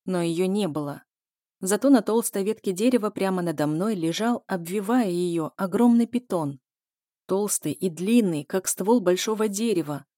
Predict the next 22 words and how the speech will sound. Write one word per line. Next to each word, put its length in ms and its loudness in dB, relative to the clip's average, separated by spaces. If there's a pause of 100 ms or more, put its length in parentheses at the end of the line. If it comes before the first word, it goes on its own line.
Он 240 0
был 140 4
так 300 -2
близко 400 -2
ко 160 -2
мне, 340 2 (140)
что 180 -6
я 160 2
чувствовал 540 -2
кожей 340 0
его 240 -2
дыхание. 680 -2 (380)
Голова 460 0
питона 460 -4
слегка 380 -2
покачивалась. 880 -6 (200)
Его 260 -2
узкие 400 -2
глаза 380 0
смотрели 560 0
на 100 -2
меня. 480 -2